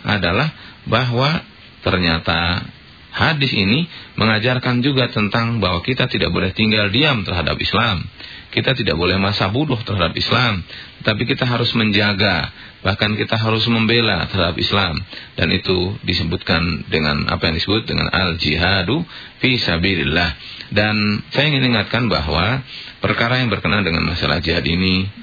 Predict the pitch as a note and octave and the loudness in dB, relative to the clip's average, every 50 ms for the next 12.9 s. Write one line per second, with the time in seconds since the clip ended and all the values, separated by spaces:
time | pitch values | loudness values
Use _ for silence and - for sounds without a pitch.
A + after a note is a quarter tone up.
0 | - G2 F#2+ F#2+ F#2 F#2 F2 F2+ F2+ E2 D2 - - F2+ F#2 F#2+ F2+ E2 D2+ C2 | -2 0 2 2 2 2 2 2 2 2 2 0 0 0 2 2 2 0 0 -2
1 | D#2 E2 - - - - - - - - - - - - G#2 A2+ A#2+ A#2+ A2+ A2+ | -6 -8 -14 -16 -18 -20 -18 -16 -14 -14 -14 -10 -4 0 0 2 2 2 0 0
2 | A2 G#2 - A2 G2 G2 G2 A2+ B2+ D3 D3+ D#3 - - - - - - - - | 0 -2 0 0 0 2 2 2 2 2 0 0 -2 -6 -10 -18 -20 -20 -20 -20
3 | - - - A#2+ B2 B2+ C3 C#3 C#3+ D3+ D#3 D#3 D3+ D3+ D3 D#3 - - - - | -10 -2 0 2 2 2 2 2 2 2 4 4 2 2 2 0 -2 -6 -12 -20
4 | - - - - - - C3 B2+ C3+ C3+ B2+ A#2+ - - G2+ - - D#2+ C#2 A#1 | -20 -20 -14 -6 0 0 2 2 2 2 2 2 0 -2 -2 0 0 0 0 0
5 | - - F#2+ F#2+ F2+ E2 E2 - E2 E2+ G#2 G2 F#2+ F2 - C#2+ C#2+ - - D2+ | 0 0 0 2 2 0 0 0 0 0 2 2 2 0 0 0 0 0 0 0
6 | D2+ D#2 D#2 D#2 D#2 E2 D2+ - - - E2+ E2 E2+ F#2+ G#2+ A#2+ C3+ E3 F3+ - | 0 0 0 0 0 0 0 0 0 0 0 2 2 0 0 -2 -2 -4 -10 -8
7 | - G#2 G2+ G2+ G2 G2 G2 G#2+ A#2+ A#2 G#2+ G2+ F#2 F2+ F2+ F2 - F#2 F#2+ F#2+ | -2 0 2 2 2 2 2 0 0 0 2 0 0 0 0 0 0 0 2 2
8 | G#2+ C#3 - - - - - - - - - C3+ C3+ C#3 C#3 D3 C#3+ C#3+ C#3 B2+ | 2 0 -2 -4 -10 -16 -16 -16 -10 -4 0 0 0 2 2 2 2 2 2 2
9 | A#2+ A2+ A2+ G#2+ G#2+ - C3+ C3+ C3+ B2+ G2+ F2 D#2+ D#2 E2 - - - F#2 F#2+ | 2 2 0 0 0 0 0 0 2 2 0 0 -2 -2 -4 -6 -6 -2 0 0
10 | F2 E2+ E2 E2+ - E2 D#2+ E2 F2+ - F2 F2+ F#2+ E2+ E2+ D2 - - - - | 2 2 0 -2 0 0 0 0 0 0 0 0 0 2 0 0 -2 -4 -6 -10
11 | - - - - - - - - A#2+ B2+ - D#3 E3+ F3+ D3+ C3+ A2 E2 D2+ C#2+ | -14 -14 -12 -14 -14 -8 -2 -2 0 2 2 2 2 2 2 0 0 0 0 0
12 | E2+ A2 C3 B2+ - - - - - F2 E2+ E2+ F2 E2 E2 E2+ - | 0 0 -2 -2 -6 -10 -8 -4 -2 0 0 0 0 0 0 0 -2